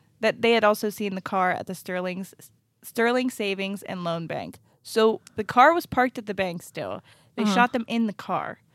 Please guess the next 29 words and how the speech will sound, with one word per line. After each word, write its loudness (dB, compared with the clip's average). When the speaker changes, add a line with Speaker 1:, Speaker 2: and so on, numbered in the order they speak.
Speaker 1:
then -8
left 0
the -12
car -10
with -18
the -12
blood 0
and -6
everything -8
in -8
it, -12
and -12
then 0
took -6
their 0
bodies -2
to -18
the -10
woods. -8
I -20
don't -8
understand -12
it. -16
Speaker 2:
But -2
the -10
car 2
was -2
still -2
there? -2